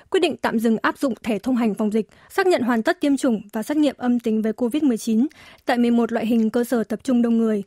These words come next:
như nhà hàng, quán cà phê từ ngày mùng một tháng ba. Theo đó, người dân dù chưa tiêm phòng cũng sẽ không bị hạn chế sử dụng dịch vụ tại các cơ sở như nhà hàng, quán cà phê, cơ sở thể thao trong nhà, phòng karaoke, nhà tắm công cộng.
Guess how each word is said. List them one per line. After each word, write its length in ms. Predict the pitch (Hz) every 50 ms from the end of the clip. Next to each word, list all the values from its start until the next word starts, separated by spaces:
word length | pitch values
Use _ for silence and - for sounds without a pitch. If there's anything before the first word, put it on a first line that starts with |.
| _ - - _ -
như 100 | 311 302
nhà 160 | 294 254 233
hàng, 320 | 233 233 233 226 214 208 - _ _
quán 160 | - 226 220
cà 140 | 233 285 247
phê 300 | - - 240 233 226 220 - _ _ _ -
từ 80 | 285
ngày 140 | 254 247 240
mùng 200 | 233 233 226 220
một 160 | 226 226 214 -
tháng 160 | - 226 214
ba. 260 | 220 240 247 240 233 226 - _ _ _ _ _ _ _ _ _ _ _ _ _ _ _ _ -
Theo 140 | 302 294
đó, 300 | 262 247 226 226 226 262 277 - - _ _ -
người 160 | 302 277 262
dân 240 | 254 294 302 294 262
dù 160 | 269 254 240
chưa 160 | - 277 262
tiêm 200 | 247 262 254 247
phòng 260 | 240 262 240 226 214 196 - - _ _
cũng 160 | - 311 302 320
sẽ 160 | - - -
không 220 | - 320 302 294
bị 140 | 269 285 240
hạn 220 | 226 233 226 -
chế 200 | - - 226 220
sử 160 | 226 - 262 208
dụng 180 | 220 233 233
dịch 200 | 214 240 214 -
vụ 200 | 247 262 240 - - _ - _ _ _
tại 120 | - -
các 180 | - 330 349 -
cơ 140 | 330 302 302
sở 300 | - 302 254 233 202 190 -
như 100 | 247 254
nhà 200 | 262 254 233 220
hàng, 300 | 220 233 220 214 208 202 - _ _
quán 180 | 240 220 226
cà 140 | 233 294 254
phê, 320 | - - 262 247 240 233 226 - - - _ -
cơ 100 | 320 311
sở 180 | - 302 226
thể 160 | 214 - 233
thao 240 | 196 - 247 240 240
trong 160 | - 262 240
nhà, 280 | 233 226 226 214 202 196 - _ - - _ -
phòng 220 | - 269 247 254
karaoke, 640 | 294 294 285 294 285 285 254 - 285 277 269 262 262 - _ _ _
nhà 160 | 254 233 226
tắm 240 | 220 - 220 220 254
công 180 | 262 - 277 262
cộng. 180 | - 269 254